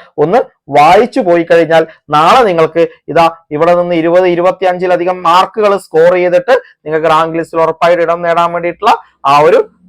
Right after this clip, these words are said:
ആ, സാധ്യത ഇവിടെ ഉണ്ടെന്ന് നിങ്ങൾ മനസ്സിലാക്കുക. അപ്പൊ ഇത്രയും പോയിന്റുകൾ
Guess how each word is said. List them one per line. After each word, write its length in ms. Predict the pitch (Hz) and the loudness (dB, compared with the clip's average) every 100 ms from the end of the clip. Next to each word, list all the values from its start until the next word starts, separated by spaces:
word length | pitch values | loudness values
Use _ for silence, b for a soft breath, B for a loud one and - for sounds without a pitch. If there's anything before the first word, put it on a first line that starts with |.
| 151 | -2
ആ, 200 | 151 151 | 0 0
സാധ്യത 520 | - 160 190 240 254 - | 0 0 2 0 0 -2
ഇവിടെ 200 | 147 160 - _ - | -2 -4 -4 _ -12
ഉണ്ടെന്ന് 320 | 147 147 147 | -6 -6 -6
നിങ്ങൾ 180 | 143 139 | -6 -6
മനസ്സിലാക്കുക. 500 | 135 127 131 123 127 | -8 -8 -8 -8 -8
അപ്പൊ 280 | - _ - | -16 _ -8
ഇത്രയും 340 | - 185 202 | -2 -2 -2
പോയിന്റുകൾ 520 | 196 180 185 190 190 | 2 2 2 0 0